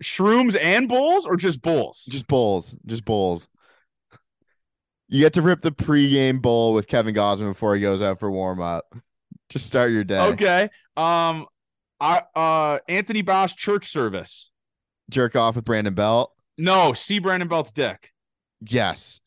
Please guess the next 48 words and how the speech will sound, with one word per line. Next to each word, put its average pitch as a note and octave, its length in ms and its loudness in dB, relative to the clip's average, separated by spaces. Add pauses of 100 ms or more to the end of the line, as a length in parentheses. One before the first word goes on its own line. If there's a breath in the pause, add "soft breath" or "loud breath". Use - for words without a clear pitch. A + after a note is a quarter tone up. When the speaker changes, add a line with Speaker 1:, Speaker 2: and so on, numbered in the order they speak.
(100)
Speaker 2:
Someone E3+ 320 0
tweeted C#3 280 -2
that, G#2+ 240 0
though. F#2 280 -2 (220)
Shout C3 240 2
out C3 80 -4
to C3+ 80 -4
whoever A#2 260 2
tweeted G2+ 300 -2
that. D#2+ 240 -6
Speaker 1:
Shout - 240 0
out, C#3 140 -10
that F#3+ 340 0 (420)
was D#3 400 -2
a, D3+ 180 -6
I, C#3+ 160 -6
I E3 120 0
wish F#3 320 -2
I F#3+ 100 -4
could F#3 140 -8
give F3 140 -8
credit F3 280 -4
for F#3+ 100 -8
that. F#3+ 280 -2 (360)
That F3+ 280 0
is F3+ 140 -2
one F#3 200 -4
of E3+ 160 -6
the E3+ 140 -6
funniest D#3+ 520 -6
tweets C3+ 280 -8
I B2 160 -8
saw B2 160 -8
all A2+ 140 -2
the A2 60 -2
night. G#2 160 -4
We C3 100 -2
were C#3+ 80 -2
watching E3+ 380 -2
on F3+ 120 -4
the E3 60 -8
stream, D3+ 460 -6 (400)
and D3+ 300 -4
I E3 280 0
was F3 260 -4
crying D#3+ 440 -4
of C#3 120 -4
laughter. A#2+ 500 -4